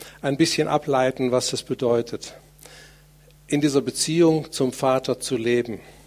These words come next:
oder zur Mutter. Es gibt auch Vergleiche in der Bibel, wo Gott sich mit einer Mutter vergleicht.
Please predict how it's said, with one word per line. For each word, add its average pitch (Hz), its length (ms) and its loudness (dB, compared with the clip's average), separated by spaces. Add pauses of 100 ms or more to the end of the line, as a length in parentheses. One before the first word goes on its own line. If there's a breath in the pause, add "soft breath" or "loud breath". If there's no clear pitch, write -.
(540 soft breath)
oder 113 160 -8
zur - 180 -6
Mutter. 123 380 -2 (520 loud breath)
Es - 80 -20
gibt 135 200 -6
auch 123 300 -2 (560 soft breath)
Vergleiche 135 600 2
in 165 120 -2
der 131 120 -2
Bibel, 135 360 0
wo 120 120 0
Gott 127 260 0
sich - 400 -8
mit 131 120 -8
einer 123 180 -2
Mutter 127 320 0
vergleicht. 113 680 -4